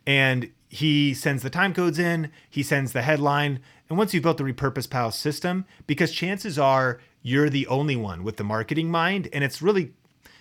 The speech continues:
not necessarily a low-level task that you just hire. It could be, like, your time of going on Upwork or whatever and maybe finding someone.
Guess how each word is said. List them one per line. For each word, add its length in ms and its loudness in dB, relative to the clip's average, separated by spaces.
not 180 0
necessarily 460 0
a 80 2
low-level 420 0
task 520 -4
that 200 -4
you 80 -6
just 160 -6
hire. 180 -4
It 80 -6
could 200 2
be, 260 -2
like, 440 -6
your 160 2
time 320 -2
of 180 -4
going 260 -4
on 140 -6
Upwork 640 -4
or 140 -2
whatever 400 -2
and 120 -4
maybe 260 0
finding 360 -2
someone. 340 -4